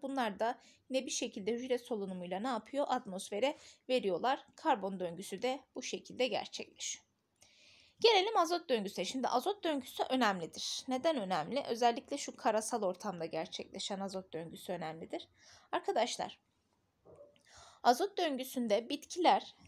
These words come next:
azotu direkt olarak kullanamı-, kullanamıyorlar. Yani atmosferde bulunan azot gazını direkt bağlayamıyorlar. Bunu bağlayabilmek için farklı yöntemler vardır. Mesela nedir bunlar? Köklerde yaşayan, bitki köklerinde yaşayan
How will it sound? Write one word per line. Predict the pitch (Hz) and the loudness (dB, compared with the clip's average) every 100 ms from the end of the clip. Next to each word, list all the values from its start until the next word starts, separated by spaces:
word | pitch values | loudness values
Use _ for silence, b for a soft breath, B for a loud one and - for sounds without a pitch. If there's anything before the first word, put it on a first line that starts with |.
| B | B
azotu | 262 320 339 - 190 | 2 4 0 -2 -4
direkt | 302 330 - | -2 -2 -2
olarak | 233 214 311 - | -2 0 0 -2
kullanamı-, | 247 214 170 151 - _ | -2 0 -2 -8 -12 _
kullanamıyorlar. | - 254 247 190 - 98 - - | -6 0 0 0 -4 -6 -6 -2
Yani | 226 214 202 - b b b b b b b _ _ _ _ _ _ _ - B 254 | 0 2 -2 -6 b b b b b b b _ _ _ _ _ _ _ -20 B 2
atmosferde | 233 233 240 254 - 285 269 403 | 2 4 0 -2 2 2 4 -2
bulunan | 302 214 165 - | -2 -2 -4 0
azot | 233 277 320 - | 0 0 -4 0
gazını | 226 190 170 190 | 0 0 -6 -6
direkt | 330 339 - | -4 -4 2
bağlayamıyorlar. | 233 233 214 208 185 - - - - - | 6 6 6 2 0 -4 -8 -8 -12 -8
Bunu | 262 381 415 | -6 -6 4
bağlayabilmek | 294 285 311 330 339 370 359 | 6 6 2 -2 -4 -6 -6
için | - 381 | -10 -10
farklı | - 320 - 359 | 0 0 2 -2
yöntemler | 294 262 269 226 208 180 | 0 0 0 0 0 -2
vardır. | - - - 247 | -4 -8 -10 -2
Mesela | 359 - 233 175 - _ _ _ _ _ | -2 0 -2 -2 -6 _ _ _ _ _
nedir | 320 311 220 202 | -4 0 0 -2
bunlar? | 196 82 - _ b b b | -6 -6 -8 _ b b b
Köklerde | - 330 320 349 339 381 | -2 -2 2 4 6 4
yaşayan, | 311 - 254 202 208 | 0 2 2 2 -2
bitki | 247 320 | -8 -12
köklerinde | 320 277 262 247 233 208 | -4 -4 2 0 2 -2
yaşayan | 190 202 - 262 | -2 -2 -2 -2